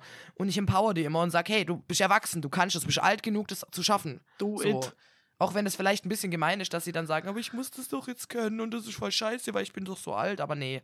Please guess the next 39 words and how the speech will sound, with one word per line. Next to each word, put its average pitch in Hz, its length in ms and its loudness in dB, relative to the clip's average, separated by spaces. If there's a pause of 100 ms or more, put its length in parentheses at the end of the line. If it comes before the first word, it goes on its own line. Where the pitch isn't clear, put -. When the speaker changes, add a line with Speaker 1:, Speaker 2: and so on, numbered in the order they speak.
(840)
Speaker 2:
Ach. - 560 -8 (880)
Speaker 1:
Bevor 196 200 2
ich 196 80 2
mich 170 140 -2
jetzt 165 100 -4
in 165 80 -2
was 151 140 -2
reinverquatsch, 160 420 2
lass 131 180 -2
ich's. 120 120 -10
Speaker 2:
<laughs> - 960 -4
Ich - 60 -20
weiß 220 140 -4
jetzt 202 140 -4
auch 214 120 6
nicht, 233 180 2
was 214 160 2
ich 208 100 -8
dazu 214 300 0
sagen 208 320 2
soll. 196 260 0
Ich 196 80 -8
verquatsch 196 420 -4
mich 196 120 -2
da 190 140 -2
immer 185 180 -4
gleich. 185 340 -4 (1300)
Bis 180 160 -10
zum 180 260 -6 (180)
Speaker 1:
<laughs> 285 640 4 (1400)
Du, 220 140 -2
der, 226 180 2
du, 233 160 -4 (260)
ich - 120 -4
glaub, 285 240 2
du 254 80 -4
machst 262 220 2
dir 233 60 0
mehr 247 240 2